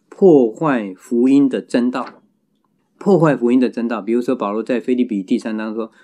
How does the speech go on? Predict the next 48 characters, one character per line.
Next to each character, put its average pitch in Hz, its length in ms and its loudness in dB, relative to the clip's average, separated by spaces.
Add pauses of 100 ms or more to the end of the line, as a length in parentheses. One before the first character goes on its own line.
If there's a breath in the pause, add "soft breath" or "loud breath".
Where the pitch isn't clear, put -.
(120)
他 156 240 2
们 123 180 4
是 120 240 0
基 151 240 2
督 139 160 0
十 120 280 -4
架 131 180 -4
的 104 140 -8
仇 104 320 -10
敌。 85 200 -14 (800)
还 - 240 0
有 143 240 8
呢， 127 340 0
在 131 200 0
加 147 180 2
拉 147 100 2
太 139 160 0
呢， 120 200 -2 (160)
他 147 180 -2
说 139 320 2
有， 107 220 -2
有 110 260 -4
人 104 240 -4
才 110 220 -12
传 110 440 -8
另 165 240 6
一 147 140 6
个 147 260 -2 (920)
教 123 240 -2
训， 107 240 -4
对 110 100 -4
不 104 60 -10
对？ 110 200 -6 (300 loud breath)
其 - 260 2
实 131 220 2
啊， 107 300 -4 (340)
另 156 140 4
一 135 40 4
个 120 60 2
教 113 220 -2
训 113 180 -8
呢， 92 140 -10 (260)
就 123 300 2
是 107 400 -6 (420)
抵 101 160 -4
基 127 220 0
督 123 200 0
的 104 220 -6